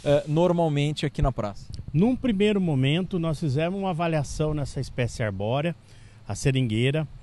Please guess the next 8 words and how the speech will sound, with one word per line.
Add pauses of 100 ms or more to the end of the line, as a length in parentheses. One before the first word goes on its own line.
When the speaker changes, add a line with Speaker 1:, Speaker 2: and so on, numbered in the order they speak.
(280)
Speaker 2:
Aí
nós
observamos
que (420)
havia
alguns
galhos
secos